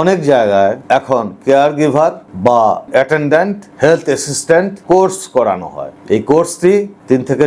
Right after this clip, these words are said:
ছ মাসের কোর্স। আমার প্রতি এপিসোডেই আমি বলে আসছি, আপনার ভাষা হচ্ছে প্রধান যোগ্যতা এবং দক্ষতা।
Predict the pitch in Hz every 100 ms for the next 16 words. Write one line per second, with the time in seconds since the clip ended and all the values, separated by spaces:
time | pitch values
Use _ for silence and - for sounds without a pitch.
0 | 147 147 143 143 120 90 85 80 - -
1 | - 117 143 143 - 156 156 165 147 143
2 | 143 160 156 160 135 135 107 120 123 120
3 | - 113 - - 117 - 135 127 120 -
4 | - 139 156 165 180 165 156 - 143 113
5 | - - - 175 156 160 147 107 - 104
6 | 107 156 135 139 143 139 120 113 95 90
7 | - 92 -